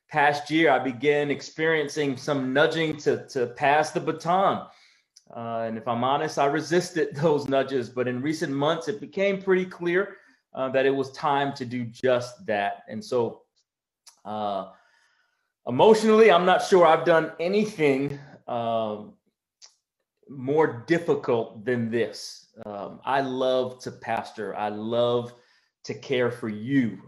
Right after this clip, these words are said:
specifically. Um, and to that end, our transitioning has absolutely nothing,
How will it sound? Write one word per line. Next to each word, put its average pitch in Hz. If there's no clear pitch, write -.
specifically. 104
Um, 98
and 107
to 139
that 147
end, 151
our 123
transitioning 127
has 110
absolutely 120
nothing, 120